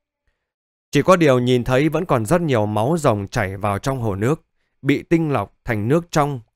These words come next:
một cách lãng phí như vậy. Trong đáy lòng của Tô Bạch vẫn không nhịn được mà hơi đau lòng. Đây thật đúng là lãng phí của cửa trời mà. Răng rắc. Tiếng ma sát liên tục nhiều lần truyền tới.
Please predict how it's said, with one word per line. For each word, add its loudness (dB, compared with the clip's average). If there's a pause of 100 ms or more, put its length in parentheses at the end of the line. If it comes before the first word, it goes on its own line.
một -4
cách -6
lãng -4
phí 0
như -2
vậy. -4 (560)
Trong 2
đáy 2
lòng 0
của -2
Tô 0
Bạch 0
vẫn -2
không -2
nhịn -4
được -6
mà -4
hơi 0
đau -2
lòng. -4 (800)
Đây 4
thật -2
đúng 0
là 2
lãng -2
phí 0 (180)
của -2 (180)
cửa -4
trời -4
mà. -14 (1500)
Răng -2
rắc. -2 (1120)
Tiếng 2
ma 2
sát -2
liên -2
tục -6
nhiều 0
lần -4
truyền -4
tới. -6